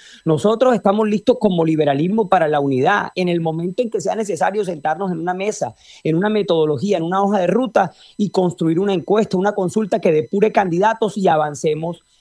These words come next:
a una unidad para que en primera vuelta podamos vencer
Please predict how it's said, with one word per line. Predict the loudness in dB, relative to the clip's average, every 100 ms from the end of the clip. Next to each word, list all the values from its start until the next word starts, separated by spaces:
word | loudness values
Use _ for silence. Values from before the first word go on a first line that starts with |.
| _
a | 2 2 0
una | 0 2 2
unidad | 2 2 0 2
para | 0
que | 0
en | -2
primera | -2 0 0
vuelta | 2 2 0 0
podamos | 0 0 -2
vencer | -2 -2 -2 -2